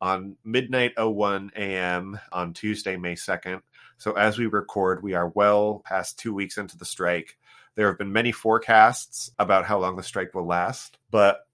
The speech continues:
Gilbert, going into negotiations at this early stage, what do you think the writers have in their favor, or what do you think they have that can convince studios to take them more credibly than we're apparently seeing at this point?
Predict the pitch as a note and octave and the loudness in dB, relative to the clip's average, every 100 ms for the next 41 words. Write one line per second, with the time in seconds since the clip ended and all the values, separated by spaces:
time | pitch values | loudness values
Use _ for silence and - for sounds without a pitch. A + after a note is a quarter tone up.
0 | - - C#3+ A#2 A2+ F2 B2 C3+ B2 B2+ | -18 0 0 4 2 4 2 2 0 -6
1 | A2+ G2+ G#2+ G2 G2+ G2 - G2 G2 F#2+ | -8 -4 -4 -4 -4 -4 -4 -10 -10 -10
2 | F#2 F#2+ G#2+ G2+ F#2 - G#2+ G2 F#2 E2+ | -8 -6 -4 -4 -6 -6 -4 -2 -2 -6
3 | - - - - G#2+ C3 D3 C#3 C3 A2 | -12 -14 -20 -6 2 4 4 -2 -4 -4
4 | G#2 G#2 G#2 G2+ - G2 F#2+ F#2+ G2+ G2+ | 0 2 2 -2 0 2 2 0 -10 -6
5 | F#2+ F2+ F#2 F2+ E2 C#2+ D#2 - F#2+ G2+ | -8 -6 -6 -8 -8 -8 -8 -8 -4 -2
6 | A2 G#2+ G#2+ G2+ G2 F#2 F#2+ F#2 G2 F#2 | -2 -4 -6 -8 -8 -4 -2 -2 -2 -2
7 | F#2 F2+ - _ _ _ - G2 F#2+ - | -2 -4 -10 _ _ _ -4 2 2 0
8 | - G2+ F#2+ F#2 F#2 G2 F#2+ _ _ _ | -8 -6 -4 -4 -6 -12 -20 _ _ _
9 | - G#2+ G2 B2+ - - B2+ A#2+ B2 A#2+ | -10 -8 -2 0 0 -2 -2 0 0 0
10 | A#2+ - G#2 G2+ G2 - A#2 A2 G#2+ G2 | -2 -6 -6 -6 -8 -4 -4 -4 -6 -4
11 | F#2+ - G2+ A2 C3 C3 C#3 G2+ F#2 F#2 | -4 -2 -2 -2 -4 -4 -6 -8 -4 -4
12 | G2 F#2 F#2 F2 F#2+ G2+ A#2 B2+ - - | -4 -6 -6 -8 -8 -8 -8 -10 -12 -12
13 | C#3+ D3 | -10 -10